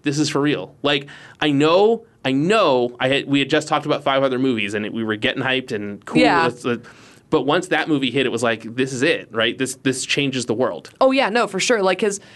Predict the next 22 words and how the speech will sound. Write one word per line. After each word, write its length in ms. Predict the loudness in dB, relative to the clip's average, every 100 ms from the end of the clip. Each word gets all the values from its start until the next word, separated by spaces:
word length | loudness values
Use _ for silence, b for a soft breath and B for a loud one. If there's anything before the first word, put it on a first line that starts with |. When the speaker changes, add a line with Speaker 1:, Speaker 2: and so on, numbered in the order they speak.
| B B
Speaker 2:
so 160 | -2 0
for 180 | 0 0
me, 540 | 2 2 2 2 0
um, 640 | 0 2 2 2 0 -6 -8
this 280 | -4 0 0
movie 220 | 0 0
came 300 | -2 -4 -2
out 340 | 2 2 2 0
right 320 | -2 0 2
around 180 | 2 0
the 60 | 0
time 160 | -2
of 60 | 0
my 100 | 0
brother's 300 | 0 0 0
birthday, 380 | 0 -2 0 0
so 140 | 0
I 40 | 0
took 200 | -2 -4
him, 340 | 0 0 2
Speaker 1:
Mm-hmm. 160 | 0 0
Speaker 2:
uh, 420 | 2 4 4 2